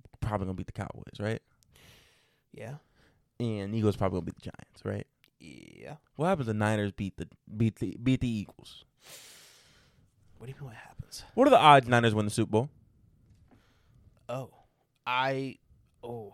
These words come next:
Speaker 2: that defense is so scary.
Speaker 1: The odds that, all right, what are the odds? Let's say the most the three likeliest teams to, from the, uh, A F C to make it are the Chiefs, Bengals, and Bills.
Speaker 2: Mm-hmm.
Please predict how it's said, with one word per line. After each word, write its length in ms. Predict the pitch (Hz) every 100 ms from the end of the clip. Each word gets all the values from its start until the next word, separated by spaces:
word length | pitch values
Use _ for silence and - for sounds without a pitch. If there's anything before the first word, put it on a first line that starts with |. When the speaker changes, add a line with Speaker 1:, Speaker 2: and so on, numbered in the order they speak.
| -
Speaker 2:
that 260 | 123 131 _
defense 360 | 131 123 123 -
is 100 | -
so 200 | - 101
scary. 180 | - 127
Speaker 1:
The 80 | 156
odds 420 | 160 202 220 175
that, 300 | 160 117 - -
all 80 | 127
right, 140 | 101
what 140 | 123 170
are 20 |
the 120 | 226
odds? 440 | 135 101 87 - - _ _ _ _ _ -
Let's 260 | 143 151
say 100 | 160
the 80 | 139
most 380 | 120 123 131 - _ _ _
the 40 | 110
three 200 | 110 117
likeliest 500 | 110 107 110 104 -
teams 320 | 104 95 -
to, 180 | 104 101 -
from 220 | 104 104
the, 160 | 104
uh, 140 | 101 101
A 160 | 95
F 80 | 104
C 100 | -
to 60 | 104
make 240 | 101 92
it 100 | 101
are 200 | - 98
the 100 | 98
Chiefs, 320 | - 131 127 -
Bengals, 400 | 110 101 95 98
and 80 |
Bills. 320 | 92 - - - _ 156
Speaker 2:
Mm-hmm. 220 | 131